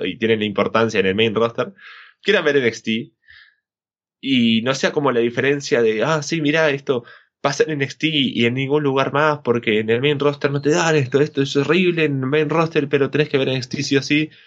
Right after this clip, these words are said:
Así que esp-, espero que dentro de un tiempo, no, no voy a dar fechas, porque es difícil, eh,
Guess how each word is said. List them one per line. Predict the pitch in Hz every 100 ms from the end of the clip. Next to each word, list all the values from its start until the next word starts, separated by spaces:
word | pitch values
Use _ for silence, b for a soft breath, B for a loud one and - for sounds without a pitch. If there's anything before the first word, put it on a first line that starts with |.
| b b _ _ _ _ _ _ _ -
Así | 135 139
que | 208 214 170
esp-, | 165 - -
espero | 139 135 160 160 165 - _ _
que | - 95 92 90
dentro | 107 113 104
de | 98 95 98 - _ _ _ _ _ _ _ -
un | 123
tiempo, | 123 113 117 151 - _ _ _ b b b -
no, | 117 113 92
no | 107
voy | 120
a | 120
dar | 104 104
fechas, | - 101 - 123 - B B B B
porque | - 110 104
es | 110 - - _
difícil, | - 110 90 87 101 - B B B B B B -
eh, | 117 117 107 101 98 98 92 90